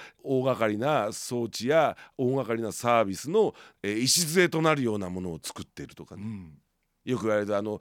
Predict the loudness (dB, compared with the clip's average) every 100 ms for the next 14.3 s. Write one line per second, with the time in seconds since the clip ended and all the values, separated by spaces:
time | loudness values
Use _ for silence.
0 | -12 -12 -2 2 2 2 -2 -4 -4 -2
1 | -2 -4 -4 -2 -2 -2 -4 -4 -4 -4
2 | -2 -2 -2 -4 -20 -10 -8 -6 -6 -4
3 | -4 -4 -4 -4 -4 -4 -4 -4 -8 -12
4 | -14 -14 -12 -6 -4 -2 -2 -4 -6 -6
5 | -6 -2 -2 -2 -4 -2 -4 -6 -12 -20
6 | -20 -20 -20 _ -12 -12 -12 -8 -2 2
7 | 4 4 0 0 -2 -6 -4 -4 -2 -4
8 | -4 -4 -2 -2 2 0 2 0 2 2
9 | 2 2 2 2 0 0 -2 -4 -6 -2
10 | -2 -2 -2 -4 -6 -20 -10 -8 -2 -2
11 | -2 -8 -10 -10 -4 -2 -2 -4 -8 -10
12 | -10 -8 -6 -8 -6 -6 -6 -6 -4 -2
13 | -2 -2 -2 -2 -4 -6 -10 -10 -14 -20
14 | -20 -20